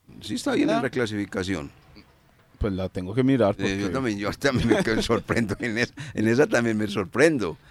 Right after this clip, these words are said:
Speaker 1: porque es que con ese, con esa placa campaña que está cumpliendo este año,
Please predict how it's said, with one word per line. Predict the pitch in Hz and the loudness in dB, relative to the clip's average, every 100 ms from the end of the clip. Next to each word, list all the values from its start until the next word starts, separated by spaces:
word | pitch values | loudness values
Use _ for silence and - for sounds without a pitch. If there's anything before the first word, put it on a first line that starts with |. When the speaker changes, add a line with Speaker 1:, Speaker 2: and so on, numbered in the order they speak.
| - | -8
Speaker 1:
porque | 98 107 | -4 -2
es | - | -4
que | - | 0
con | 117 | 2
ese, | 107 117 - 113 123 - - | 2 0 -4 -12 -20 -12 -2
con | 104 | 0
esa | 101 131 - _ _ _ _ _ | 0 -2 -6 _ _ _ _ _
placa | 156 170 139 160 | 8 8 8 4
campaña | - 110 - 127 135 | 4 2 6 6 4
que | 120 | 2
está | 107 | 0
cumpliendo | 101 120 131 135 127 | 0 -2 0 2 2
este | 123 | 4
año, | 147 | 4